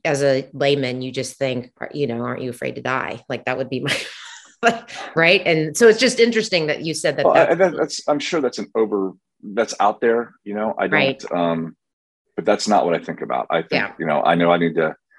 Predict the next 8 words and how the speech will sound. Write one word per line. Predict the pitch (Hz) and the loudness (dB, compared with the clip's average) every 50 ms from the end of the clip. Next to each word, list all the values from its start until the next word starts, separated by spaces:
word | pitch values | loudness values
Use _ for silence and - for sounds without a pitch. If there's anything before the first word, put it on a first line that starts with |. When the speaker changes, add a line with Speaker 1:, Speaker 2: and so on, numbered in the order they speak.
| - - - - _ _ _ _ _ - | -20 -20 -20 -20 _ _ _ _ _ -2
Speaker 2:
do, | - 98 95 90 78 | 0 2 2 2 0
this | 69 101 - - | 0 0 0 2
is | 101 92 85 | 0 0 2
my | 98 92 87 | 2 2 2
job | 82 98 92 92 87 - | 4 4 4 4 2 2
here | - 92 90 87 87 85 80 | 0 0 2 2 2 2 0
on | - - 85 82 | -2 -4 -6 -6
this, | 87 85 - - - - - | -6 -6 -6 -8 -10 -12 -14